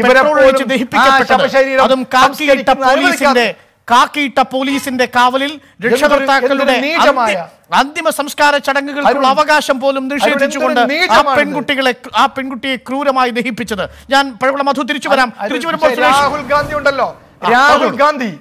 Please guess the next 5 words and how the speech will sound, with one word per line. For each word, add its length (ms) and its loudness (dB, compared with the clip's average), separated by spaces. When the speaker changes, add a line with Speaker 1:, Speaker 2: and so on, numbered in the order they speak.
Speaker 1:
രാഹുൽ, 320 2
അരുൺ, 220 2
രാഹുൽ 360 2
ഗാന്ധിയിൽ 320 2
മാത്രമേ 320 2